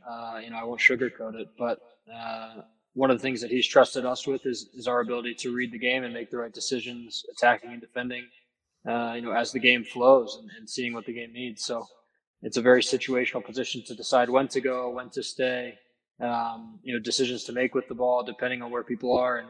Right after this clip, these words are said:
and, and s-, more specifically who you're playing with. You know, if, if I have Mikey outside of me and, uh, in another situation, I have Mark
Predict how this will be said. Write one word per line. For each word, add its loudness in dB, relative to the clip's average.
and, -20
and -10
s-, -8
more 6
specifically -4
who 2
you're 0
playing -2
with. -14
You -20
know, -14
if, -16
if -12
I 12
have 8
Mikey 4
outside -2
of -8
me -18
and, -12
uh, -2
in -6
another 0
situation, -2
I 0
have 0
Mark 0